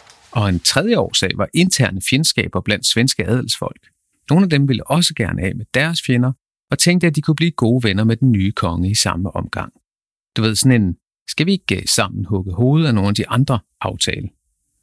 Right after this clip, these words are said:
Men som du måske allerede har tænkt, kan man jo i virkeligheden gå længere tilbage i årsagssammenhængene. For det, vi lige har talt om, er det, man kalder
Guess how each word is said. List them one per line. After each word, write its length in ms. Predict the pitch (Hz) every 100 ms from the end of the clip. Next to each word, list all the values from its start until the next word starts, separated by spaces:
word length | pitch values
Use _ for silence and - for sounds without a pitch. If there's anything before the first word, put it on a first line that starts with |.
| _ _ _
Men 220 | 127 127 -
som 220 | - 131
du 80 | 127
måske 260 | 127 -
allerede 240 | 170 170 131
har 60 |
tænkt, 320 | - 160 - -
kan 100 | 156
man 120 | 147
jo 120 | 139
i 40 |
virkeligheden 440 | 131 160 - 117 98
gå 100 | 113
længere 420 | 98 127 175 175
tilbage 520 | - - 87 95 -
i 60 | 131
årsagssammenhængene. 1000 | 95 92 - 82 - 87 90 90 - 92 _ _ _ _ _ _ -
For 80 | -
det, 140 | 151
vi 60 | 190
lige 160 | 170 180
har 80 |
talt 300 | 165 170 175
om, 180 | 107 101 -
er 80 | 120
det, 180 | - 113
man 140 | 127
kalder 260 | 120 107